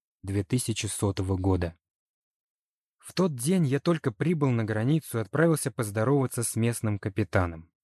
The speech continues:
После обыденной беседы мы закурили, но через несколько секунд капитан в спешке бросил сигарету на землю и побежал к высоченной бетонной стене,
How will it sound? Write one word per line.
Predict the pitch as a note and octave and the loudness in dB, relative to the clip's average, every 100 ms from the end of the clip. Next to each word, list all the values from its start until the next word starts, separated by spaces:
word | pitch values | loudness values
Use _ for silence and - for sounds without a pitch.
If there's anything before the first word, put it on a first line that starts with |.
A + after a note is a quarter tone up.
| _ _ _ _ _ _ _ - | _ _ _ _ _ _ _ -2
После | C#3 D#3+ | 0 2
обыденной | C#3+ E3 F3+ D#3 | 2 2 2 0
беседы | B2+ C3+ E3+ F3 D3 | -2 -2 0 2 2
мы | C3+ | 0
закурили, | A#2+ - B2 A2+ F#2+ F2 E2+ _ _ | -2 0 2 2 0 -6 -12 _ _
но | G#2+ | -6
через | G#2+ A#2 G#2+ | -2 0 2
несколько | A#2 C3 - G#2+ A2+ | 2 0 0 -2 -4
секунд | - A2 C#3 D3+ - _ _ | -4 -2 2 2 2 _ _
капитан | - - F3 E3 | -8 0 2 2
в | |
спешке | - - E3 - B2+ | 0 0 0 0 -4
бросил | A#2 C3 - A2+ | 0 0 2 -2
сигарету | - G#2+ A2+ A2 G2+ | -2 0 0 0 -2
на | F#2 | -2
землю | F#2 C3 C3+ A#2 G#2 _ _ _ _ | 0 2 2 2 -2 _ _ _ _
и | - | -6
побежал | A2 B2 C#3+ G3 | -2 0 2 2
к | C#3+ | 0
высоченной | C#3 C3+ - F3+ F3 D3+ | -4 -4 -2 0 2 2
бетонной | A#2+ B2 - C#3 B2+ B2 | 0 -2 0 2 2 0
стене, | - B2 A#2 G#2+ F2 | -2 0 2 0 -2